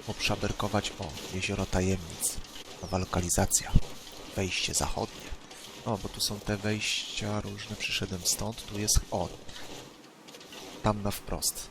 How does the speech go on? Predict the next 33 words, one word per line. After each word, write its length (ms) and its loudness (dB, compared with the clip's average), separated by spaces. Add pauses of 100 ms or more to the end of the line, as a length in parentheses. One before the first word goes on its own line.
(120)
Jest 260 4
jeszcze 240 2
lina. 320 -2 (1000)
I 40 -10
tu 80 2
jest 140 4
właśnie 240 4
kilka 340 6
wyjść 480 2
z 60 4
tych 220 -2
map, 200 0 (260)
z 80 4
tej 160 0
mapy. 300 2 (380)
Albo 220 6
liną, 380 -6 (160)
albo 300 2
tam, 360 2
gdzie 260 2
jest, 420 2 (540)
e, 140 2
ten 220 2
tunel 380 4
kolejowy. 560 2 (640)
I 60 0
tam, 280 8
w 100 0
tamtą 340 2
stronę 460 2
też 260 2
się 220 2
idzie. 440 2